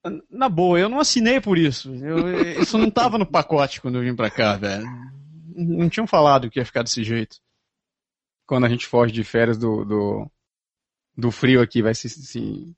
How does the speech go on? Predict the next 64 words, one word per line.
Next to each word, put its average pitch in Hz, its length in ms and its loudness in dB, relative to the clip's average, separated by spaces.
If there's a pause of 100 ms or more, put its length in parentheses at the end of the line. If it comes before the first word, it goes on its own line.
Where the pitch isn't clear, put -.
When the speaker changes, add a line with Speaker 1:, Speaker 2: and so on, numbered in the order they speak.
(140)
Speaker 2:
fornar. 113 600 4
Você 120 220 0
não, 135 140 -2
você - 80 -8
vai 147 100 2
pro 135 140 -8
sul? - 240 -6 (560)
Speaker 1:
Não, 147 160 4
eu 175 60 6
não 214 120 0
vou. 139 300 0 (100)
Eu 135 140 -6
Speaker 2:
Ah, 143 80 4
você 147 220 2
não 170 120 2
vai, 120 140 4
é 113 60 2
verdade. 107 340 -4
Speaker 1:
Eu 147 80 -2
Speaker 2:
Você 202 80 -4
Speaker 1:
não 156 60 -4
vou. 110 220 -8 (120)
Speaker 2:
Você - 120 -4
Speaker 1:
Eu 120 40 2
Speaker 2:
não 135 80 2
Speaker 1:
não 117 60 2
Speaker 2:
vai. 95 140 -2
Speaker 1:
vou. - 100 -16 (100)
Eu 160 60 -8
não 143 80 -6
Speaker 2:
Pior 190 140 4
Speaker 1:
vou. - 60 4
Speaker 2:
ainda. 147 340 2 (220)
Speaker 1:
<laughs> 880 280 -4 (360)
Como 494 140 2
assim - 180 0
pior 151 340 0
ainda? 127 480 0 (1500)
Speaker 2:
Mas 131 160 0
quando 160 200 0
eu 170 100 2
vou, 143 120 2
é - 20 4
mais 170 160 0
ou 156 60 2
menos 165 160 2
assim 165 180 -2
que 160 60 -10
tá 151 160 0
lá. 123 280 0 (260)
Speaker 1:
Cara, 190 320 -2
mas 175 100 -4
tá, 226 300 0
tá 214 140 -4
quente 254 300 -4
demais, 135 440 0
velho. 92 360 -6 (540)
Speaker 2:
Mas 135 180 2
essa 127 280 0
é - 20 4
a - 20 2
historinha 135 420 2
do, 135 360 2
do, 113 560 0